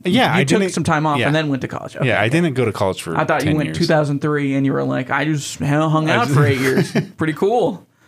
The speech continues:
Speaker 2: It was
Speaker 1: I
Speaker 2: pretty
Speaker 1: did
Speaker 2: fun stuff.
Speaker 1: underwater basket weaving for three years and then changed my major.
Speaker 2: You could be, you could be being serious right now, and I would believe it.
Speaker 1: No, I didn't do
Speaker 2: You
Speaker 1: that.
Speaker 2: went to
Speaker 1: I didn't.
Speaker 2: Portland State University or,
Speaker 1: Yeah.
Speaker 2: or,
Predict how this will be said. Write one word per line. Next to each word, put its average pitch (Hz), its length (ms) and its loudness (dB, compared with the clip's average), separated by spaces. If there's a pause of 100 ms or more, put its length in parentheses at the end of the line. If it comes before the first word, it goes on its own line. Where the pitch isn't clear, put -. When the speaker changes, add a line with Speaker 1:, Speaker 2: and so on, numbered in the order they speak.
(220)
Speaker 2:
It - 60 -18
was 143 140 0
Speaker 1:
I - 20 -6
Speaker 2:
pretty 131 160 0
Speaker 1:
did 147 80 6
Speaker 2:
fun 131 160 2
stuff. 135 160 2
Speaker 1:
underwater 117 400 4
basket 98 480 0
weaving 90 380 0
for 82 360 -4
three 90 300 -2
years 82 320 -2
and 80 100 -6
then 82 260 -6 (640)
changed 82 320 -4
my 82 60 -4
major. 80 420 -6
Speaker 2:
You 165 160 2
could 185 160 -4
be, 165 320 -4 (240)
you 147 180 0
could 160 200 -4
be 143 160 0
being 135 260 0
serious 139 400 -4
right 156 100 -4
now, 160 140 -2
and 143 100 -2
I - 40 -6
would - 160 -6
believe - 260 -6
it. - 160 -8
Speaker 1:
No, 85 180 -4
I - 160 -8
didn't 147 200 -10
do 143 80 -2
Speaker 2:
You 143 60 2
Speaker 1:
that. - 20 0
Speaker 2:
went 143 140 -4
to 135 80 -2
Speaker 1:
I - 20 -2
didn't. - 220 -10
Speaker 2:
Portland 147 380 -2
State 143 240 -2
University 135 680 -2
or, 139 100 -2
Speaker 1:
Yeah. - 200 -2
Speaker 2:
or, 131 140 -4